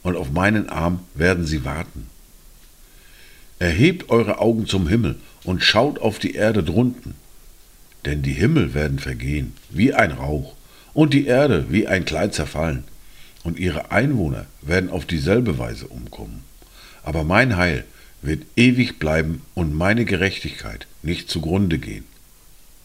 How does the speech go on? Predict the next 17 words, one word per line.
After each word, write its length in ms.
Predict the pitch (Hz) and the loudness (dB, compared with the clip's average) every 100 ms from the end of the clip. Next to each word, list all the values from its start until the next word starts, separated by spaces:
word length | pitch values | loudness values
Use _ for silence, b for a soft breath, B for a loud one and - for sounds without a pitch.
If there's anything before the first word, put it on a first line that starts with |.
| - - b b b b b - | -20 -20 b b b b b -6
Hört 220 | 82 113 | 0 2
auf 160 | 175 175 | 2 0
mich, 300 | 135 - - - - - - | 0 -2 -6 -18 -20 -20 -4
ihr, 300 | - 165 131 | 0 4 4
die 240 | 71 82 104 | 2 0 2
ihr 100 | 101 | 2
die 140 | 95 | 2
Gerechtigkeit 680 | 82 82 127 139 123 110 101 | 0 0 0 -2 -4 -2 -2
kennt, 320 | - 123 117 - b b b b - | 0 0 0 -6 b b b b -14
du 100 | 60 | -12
Volk, 500 | - 76 117 127 - | -6 0 2 0 -4
das 180 | - 65 | -10 -6
mein 240 | 80 92 95 | -2 0 2
Gesetz 340 | 78 98 - | 2 0 0
im 100 | 80 | -4
Herzen 360 | 76 98 - 120 | -2 -2 -2 -6
trägt. 340 | - 57 - | -6 -8 -12